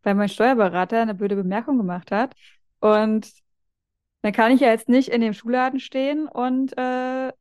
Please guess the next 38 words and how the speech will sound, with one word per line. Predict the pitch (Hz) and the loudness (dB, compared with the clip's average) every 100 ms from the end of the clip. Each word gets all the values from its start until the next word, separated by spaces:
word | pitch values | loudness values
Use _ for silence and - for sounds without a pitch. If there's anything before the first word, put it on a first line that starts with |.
| _ - | _ -12
super | 208 247 294 | -8 -2 0
unprofessionell, | 254 262 254 240 240 240 226 208 233 | 0 -2 -4 -4 -6 -2 -2 0 0
total | 247 - 226 | -2 -2 -2
unfreundlich | - 254 311 - 196 196 196 | 0 -2 -2 -2 -4 -6 -6
sein | - 202 208 240 262 | -2 0 0 -2 -2
und | - 233 | -2 -2
sagen, | 233 226 226 | 0 2 4
„Nö, | 233 226 | 4 4
heute | 214 | 0
machen | 226 233 | -2 -4
wir | 226 | -6
den | 196 | -4
Laden | 185 185 | -4 -6
nicht | 185 | -8
auf.“ | - 180 - | -4 -4 -2
Oder | 196 | -2
einfach | 196 196 214 | -2 -2 -2
alle | 202 220 | 0 0
Leute, | 214 202 | -2 -4
die | |
reinkommen | 208 190 202 214 220 220 | -2 -2 -2 -2 -2 0
wollen, | 214 208 | -2 -2
sagen, | 208 208 | -2 -2
„Nee, | 214 220 | -2 -2
kannst | - 208 220 | -4 -8 -2
wieder | 202 | -2
gehen, | 190 196 196 | 0 -2 -2
kannst | 208 - | -6 -2
morgen | 208 196 | 0 -2
kommen. | 190 185 180 - _ _ - | -4 -6 -6 -10 _ _ -4
Ich | |
habe | 202 | -2
heute | 214 190 | -2 -2
keine | 202 202 196 190 | -2 -2 -4 -4
High | 208 202 | -2 0
Vibe | 196 190 | 0 -4
Energy.“ | 196 190 190 185 - _ _ _ _ 214 | -6 -6 -6 -8 -8 _ _ _ _ 0
Ähm | 208 208 208 202 202 202 208 | 2 4 2 0 -2 -4 -8